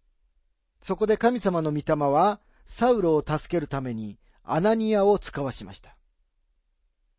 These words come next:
使徒の働き九章に戻りますが、十七節。そこでアナニアは出かけて行って、その家に入り、サウロの上に手を置いてこう言っ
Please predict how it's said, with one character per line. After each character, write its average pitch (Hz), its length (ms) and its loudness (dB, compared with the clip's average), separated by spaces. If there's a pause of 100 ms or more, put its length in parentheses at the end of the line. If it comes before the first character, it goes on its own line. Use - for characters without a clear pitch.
(1200)
使 - 120 -16
徒 202 100 0
の 185 60 2
働 160 300 2
き 165 240 -4
九 214 200 -6
章 165 160 -2
に 151 80 -4
戻 147 240 0
り 156 60 0
ま 156 120 -2
す 143 140 -14
が、 175 180 4
十 170 300 -2
七 156 220 0
節。 - 440 -16 (1500)
そ 190 160 -4
こ 208 140 0
で 202 160 8
ア 190 80 8
ナ 226 140 4
ニ 247 160 2
ア 175 100 6
は 170 220 8
出 160 160 0
か 220 160 6
け 220 120 4
て 196 140 2
行 175 100 0
っ - 40 -20
て、 185 340 2
そ 190 200 -2
の 196 140 0
家 214 200 2
に 208 120 0
入 170 280 4
り、 107 260 -8 (340)
サ 247 260 2
ウ 240 80 4
ロ 175 120 2
の 156 280 -2
上 175 200 4
に 156 160 -2
手 226 240 4
を 165 100 6
置 151 100 4
い 135 60 -2
て - 260 0
こ - 320 2
う - 20 6
言 160 80 0
っ - 40 -20